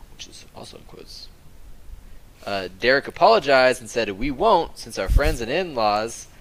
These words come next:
had kids too, but now have to leave them home and arrange for babysitters," and advised them to do the same.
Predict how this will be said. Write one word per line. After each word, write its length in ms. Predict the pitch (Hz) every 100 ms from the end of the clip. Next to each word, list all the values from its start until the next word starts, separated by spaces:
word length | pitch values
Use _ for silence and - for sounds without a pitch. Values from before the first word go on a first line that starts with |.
| - - -
had 220 | 113 110
kids 280 | 127 131 -
too, 440 | 196 220 151 143 123
but 120 | 113
now 240 | 135 143
have 160 | 139 135
to 80 | 117
leave 240 | 147 147
them 140 | 135
home 240 | 127 151 135
and 80 | 117
arrange 220 | 113 113
for 80 | 117
babysitters," 520 | 147 135 110 92 87
and 100 | 95
advised 300 | 92 123 127
them 80 | 113
to 40 |
do 100 | 113
the 60 | 107
same. 240 | 104